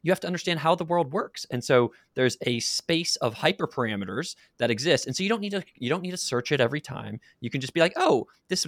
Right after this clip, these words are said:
thing that was successful, let's just kind of use that, something around that search space probably." So I think that's smart.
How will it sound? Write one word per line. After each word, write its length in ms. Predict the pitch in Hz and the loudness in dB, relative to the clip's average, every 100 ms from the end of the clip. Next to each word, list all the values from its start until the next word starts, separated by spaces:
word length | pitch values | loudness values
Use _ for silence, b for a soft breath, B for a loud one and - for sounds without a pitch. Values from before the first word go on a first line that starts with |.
| - | 0
thing 120 | 202 | 0
that 100 | 185 | 2
was 140 | 196 | 0
successful, 580 | 180 - 339 - 165 190 b | 0 -2 -2 0 -2 -4 b
let's 160 | 220 - | -4 0
just 180 | 311 - | -2 0
kind 140 | 208 | 2
of 120 | 175 131 | 0 0
use 320 | 131 175 139 | -4 -2 0
that, 320 | 120 131 139 _ - | 2 2 2 _ -6
something 340 | - 180 180 | -2 0 2
around 460 | 135 101 107 117 117 | 2 0 -2 0 0
that 180 | 110 - | -2 -4
search 260 | 113 104 | -4 -4
space 240 | - 95 - | -6 -8 -8
probably." 540 | - 104 98 92 - b b | -4 -4 -4 -10 -12 b b
So 100 | 123 | 0
I 40 | |
think 100 | 160 | 2
that's 200 | 147 - | 2 2
smart. 280 | - 113 113 | 0 0 -2